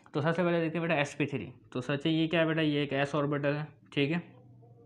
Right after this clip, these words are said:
ये है एक एस orbital, ठीक है। तो एक एस orbital, ठीक है,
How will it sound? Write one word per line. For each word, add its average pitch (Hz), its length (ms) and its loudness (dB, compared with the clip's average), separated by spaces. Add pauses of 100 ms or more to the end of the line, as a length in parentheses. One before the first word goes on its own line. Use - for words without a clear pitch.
(880)
ये 135 160 0
है 156 180 4 (100)
एक 156 280 0
एस 135 220 0
orbital, - 440 -4
ठीक 151 200 0
है। 180 80 -4 (560)
तो 139 120 0
एक 160 260 4
एस 160 200 4
orbital, 170 460 2 (960)
ठीक 143 240 0
है, 196 80 -4